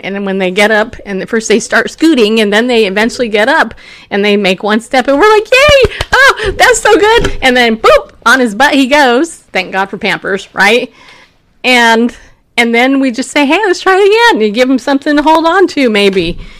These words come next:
You know, put him in one of those strollers that, you know, he can walk around in. He's got, he's surrounded by all that. That is accountability. It's stability. There's things there to help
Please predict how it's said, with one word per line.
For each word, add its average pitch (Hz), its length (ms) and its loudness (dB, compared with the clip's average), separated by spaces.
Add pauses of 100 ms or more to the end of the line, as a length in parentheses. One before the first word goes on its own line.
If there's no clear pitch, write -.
(140)
You 208 60 -6
know, 208 120 -2
put 262 200 -2
him 262 100 0
in 269 80 2
one 269 140 2
of 269 100 2
those 269 200 2
strollers 277 600 0
that, 214 220 -2
you 220 80 -2
know, 214 100 -2
he 196 100 -6
can 208 160 -4
walk 202 240 -2
around 240 300 -2
in. 247 140 0
He's 220 180 -4
got, 202 140 -6
he's 226 240 -4
surrounded 233 560 0
by 247 160 0
all 247 160 2
that. 277 280 0 (600)
That 220 480 -2
is 277 100 -6
accountability. 226 800 -2
It's 175 160 -6
stability. 220 680 -4
There's 180 340 -6
things 269 480 -4
there 254 320 -2
to 214 80 -2
help 269 360 -2